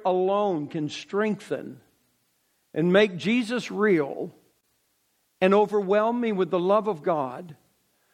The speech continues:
so that I grow and I'm no longer a baby inside that has no capacity to speak back to God or even understand God loving me. I just, I'm always, I live my whole Christian life, "God, what are you doing?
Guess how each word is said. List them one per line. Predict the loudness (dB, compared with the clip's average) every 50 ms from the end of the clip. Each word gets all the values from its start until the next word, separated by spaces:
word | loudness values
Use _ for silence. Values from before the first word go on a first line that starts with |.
| _ _
so | 0 4 4 6
that | 6 6 4 2 2 2
I | 2 2 2 2
grow | 0 -2 0 2 4 4 4 4 4 2 2 0 0
and | 0 0 0 2
I'm | 2 0 0 0
no | 2 2 2 2
longer | 2 2 2 2 2 0 0 0 0 0 2
a | 0 0
baby | 2 2 2 2 2 0 0 -2 -2 -4 -4 -6 -8 -12 -16 -20 _ _ _ _ _ _ _ _ _ _ _ _ _ _ _ _ 2
inside | 4 4 4 4 0 -2 0 2 4 4 4 2 2 2 0 -2 -2 -4 -8 -14 -16 _ _ _ _ _ _ _ _ _ _ _ _ _ _ _ _
that | 6 6 6
has | 6 4 2 2 0 2
no | 4 4 4 2
capacity | 0 -2 -4 0 2 2 4 4 2 0 -2 -4 -4 -2 -2 0
to | 0 -2
speak | -2 -2 -2 -2 -2 -2 2 4
back | 4 4 4 4 0 -2
to | -4 -2
God | 2 4 4 6 6 4 2 2 2
or | 2 0 0
even | 0 0 0 0
understand | 0 0 0 0 -2 -4 -2 2 4 4 4 4 2 0 0 0
God | 2 2 2 2 0 0
loving | 0 0 0 0 -2 -2 0
me. | 2 2
I | 2 2
just, | 0 -4 -6 -4 -2
I'm | 0 2
always, | 4 4 4 2 0 -2 -8 -14 -4 2
I | 2 4
live | 4 4 2 2
my | 2 2 4
whole | 4 4 2 2
Christian | 2 0 0 0 0 0 2
life, | 2 2 2 2 4
"God, | 4 4 4 4 2
what | 2 2
are | 4 4
you | 4 2
doing? | 2 2 2 2 2 2 0 -2 -4 -6